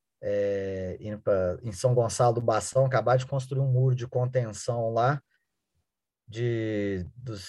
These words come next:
cem metros de altura, mais ou menos, trezentos de largura. De-, eu não sei qual que é a espessura disso, né, de concreto, pra contenção e tal, porque tem risco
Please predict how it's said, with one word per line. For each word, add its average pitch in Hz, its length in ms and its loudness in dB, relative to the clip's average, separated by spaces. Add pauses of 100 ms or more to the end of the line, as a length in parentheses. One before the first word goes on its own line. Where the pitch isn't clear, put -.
(160)
cem 165 240 6
metros 131 380 6
de 120 100 0
altura, 117 420 4
mais 113 140 -2
ou 110 100 -2
menos, 131 300 -2
trezentos 117 1120 2
de 101 100 -16
largura. 107 720 2 (560)
De-, 95 220 -2
eu 113 120 4
não 127 140 4
sei 127 240 2
qual 127 220 2
que - 160 -2
é 123 80 2
a 117 40 2
espessura 131 1040 0
disso, 147 380 -4
né, 127 100 0
de 127 120 -6
concreto, 123 440 0
pra 143 200 4
contenção 131 1000 0 (140)
e 127 80 -8
tal, 127 320 2 (320)
porque 135 240 0
tem 143 160 2
risco 131 500 0